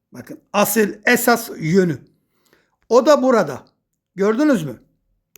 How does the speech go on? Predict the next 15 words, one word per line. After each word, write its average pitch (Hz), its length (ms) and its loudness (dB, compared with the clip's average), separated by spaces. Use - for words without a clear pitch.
Kızıl 226 580 0
bir 180 140 -2
renk. 131 400 -8
Kızıl 240 460 2
bir 170 120 -2
renk 147 260 -8
değil 320 120 2
mi? 208 180 -2
E, 170 160 -4
burada 214 300 0
da 226 60 4
eşkıya 208 480 0
var. 170 180 -6
Göz 160 420 -2
bu. 165 320 -4